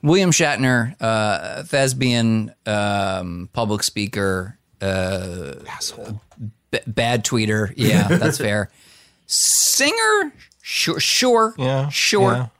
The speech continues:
Speaker 1: We're gonna say we're for, for, for this, for the, for, for this podcast, we'll say that's true. He's gonna do a William Shatner version of one and only one of these two songs. Which song is the song that must be shat upon?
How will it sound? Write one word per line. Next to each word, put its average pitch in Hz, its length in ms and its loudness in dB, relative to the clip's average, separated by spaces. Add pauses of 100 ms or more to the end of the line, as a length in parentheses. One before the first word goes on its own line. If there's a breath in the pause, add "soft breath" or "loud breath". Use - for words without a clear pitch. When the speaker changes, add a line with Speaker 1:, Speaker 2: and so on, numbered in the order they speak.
(120)
Speaker 1:
We're 175 160 2
gonna 185 140 2
say 151 240 2
we're 143 140 2
for, 147 240 0
for, 139 280 0
for 131 260 0
this, 123 320 0
for - 80 -6
the, 120 120 0 (100)
for, 123 300 -2 (120)
for - 160 -6
this 123 140 0
podcast, 104 440 -2
we'll 98 60 -4
say 95 160 -4
that's 92 200 -4
true. 110 260 -4 (680 soft breath)
He's 151 180 -2
gonna 247 180 2
do 185 200 4
a - 20 6
William 147 300 4
Shatner 117 360 0
version 107 260 0
of 101 80 0
one 107 180 0
and 101 80 2
only 92 160 0
one 92 180 -4
of 90 100 -6
these 90 140 -4
two 87 180 -6
songs. 87 600 -4 (800)
Which 139 420 0
song 147 420 4
is 117 120 2
the 120 40 -2
song 120 300 2
that 117 100 2
must 117 420 2
be 110 100 -2
shat 104 280 -2
upon? 67 420 -8